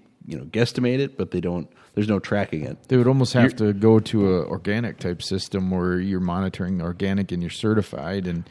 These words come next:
Speaker 1: Right.
Speaker 2: you have people
Speaker 1: That's what
Speaker 2: going
Speaker 1: people
Speaker 2: out
Speaker 1: thought
Speaker 2: to
Speaker 1: it
Speaker 2: the
Speaker 1: was gonna
Speaker 2: far-,
Speaker 1: be.
Speaker 2: right, going
Speaker 1: Yeah.
Speaker 2: out to the farm and checking these fields and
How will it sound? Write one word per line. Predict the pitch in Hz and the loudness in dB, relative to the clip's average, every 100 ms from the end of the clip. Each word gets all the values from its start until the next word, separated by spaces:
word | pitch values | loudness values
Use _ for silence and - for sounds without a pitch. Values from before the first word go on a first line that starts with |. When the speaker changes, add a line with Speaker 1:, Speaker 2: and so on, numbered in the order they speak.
| - | 6
Speaker 1:
Right. | 143 104 - | 10 10 8
Speaker 2:
you | 123 | 6
have | 110 - | 6 8
people | 127 110 104 98 95 - - _ _ | 8 8 4 4 -2 -12 -20 _ _
Speaker 1:
That's | - 127 139 | -2 4 10
what | |
Speaker 2:
going | 143 135 | 12 12
Speaker 1:
people | 135 | 10
Speaker 2:
out | |
Speaker 1:
thought | 123 107 | 10 8
Speaker 2:
to | 117 | 6
Speaker 1:
it | |
Speaker 2:
the | |
Speaker 1:
was | 92 | 4
gonna | 151 127 | 4 6
Speaker 2:
far-, | |
Speaker 1:
be. | 90 | 8
Speaker 2:
right, | 151 113 107 | 8 8 6
going | 113 127 | 4 6
Speaker 1:
Yeah. | 123 | 4
Speaker 2:
out | 113 | 2
to | 110 | 0
the | 104 | 0
farm | - 113 110 | 2 4 4
and | 98 | 2
checking | - 131 123 113 | 2 2 4 2
these | 107 - | 2 0
fields | 110 104 101 104 95 | -2 0 0 -2 -2
and | 90 | -2